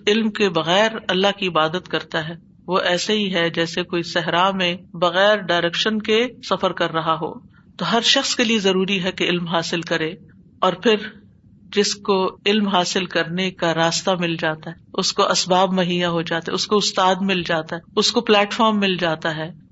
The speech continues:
تو یہ سمجھے کہ اللہ تعالیٰ کی طرف سے بھلائی کا ارادہ ہو گیا ہے۔ "من یرد اللہ بہ خیرا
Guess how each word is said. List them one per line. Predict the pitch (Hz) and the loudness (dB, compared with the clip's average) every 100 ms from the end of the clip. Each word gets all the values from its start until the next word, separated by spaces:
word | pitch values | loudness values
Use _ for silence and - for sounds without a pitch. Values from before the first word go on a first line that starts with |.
| - | -6
تو | 190 | -2
یہ | 180 214 | 2 2
سمجھے | 214 208 214 262 277 | 2 0 4 4 2
کہ | 262 202 | 0 0
اللہ | 190 185 | 2 2
تعالیٰ | 185 185 214 214 | 2 2 0 -2
کی | |
طرف | 196 202 202 | -4 -2 -2
سے | - 233 | -2 -2
بھلائی | 175 165 165 175 | 0 2 2 0
کا | 190 | 0
ارادہ | 165 160 156 | 0 0 0
ہو | 175 151 156 | 0 -2 -4
گیا | 156 | -8
ہے۔ | 160 180 - - - _ - | -10 -16 -20 -20 -20 _ -6
"من | 185 202 | 2 4
یرد | 202 190 180 180 | 6 6 4 2
اللہ | 180 190 190 | 2 2 2
بہ | 202 185 170 190 | 0 0 0 0
خیرا | - 196 226 269 | 0 2 4 4